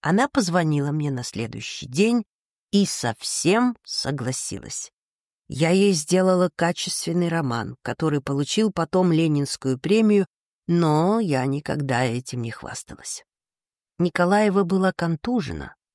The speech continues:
и у неё часто возникали проблемы с сердцем. Её хоронили раз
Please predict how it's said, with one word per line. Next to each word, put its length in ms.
и 100
у 80
неё 240
часто 420
возникали 540
проблемы 560
с 60
сердцем. 580
Её 240
хоронили 580
раз 460